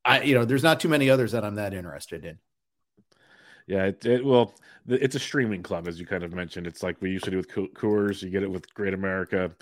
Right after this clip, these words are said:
Speaker 1: Yeah.
Speaker 2: You have some fun there, and there's definitely options in that regard for sure. This one's tough, and I know it's gotta be tough for you being a, a Reds fan forever, is, uh, Joey Votto.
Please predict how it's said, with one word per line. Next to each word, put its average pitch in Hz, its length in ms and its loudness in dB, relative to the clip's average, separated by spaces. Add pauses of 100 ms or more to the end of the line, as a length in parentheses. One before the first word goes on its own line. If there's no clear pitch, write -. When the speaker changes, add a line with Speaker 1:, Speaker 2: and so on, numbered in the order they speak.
(200)
Speaker 1:
Yeah. 104 220 0
Speaker 2:
You 92 60 -2
have 95 180 6
some 87 120 -8
fun 92 280 2
there, 90 240 -4
and 87 80 -8
there's 90 160 -6
definitely 95 320 -2
options 90 420 -4
in 90 280 -4
that 87 180 -2
regard 85 380 -4
for 87 120 -12
sure. 90 400 -2 (1160)
This 131 200 6
one's 147 200 2
tough, 117 540 4
and 101 100 -2
I 101 60 6
know 104 140 4
it's 98 80 0
gotta 104 180 4
be 104 80 2
tough 104 200 4
for - 80 -6
you 104 120 2
being 92 160 0
a, 92 80 -2
a 101 360 0
Reds 101 280 2
fan 95 480 0
forever, 90 720 -2
is, 92 320 -4
uh, 95 160 -2
Joey 107 240 2
Votto. 98 360 0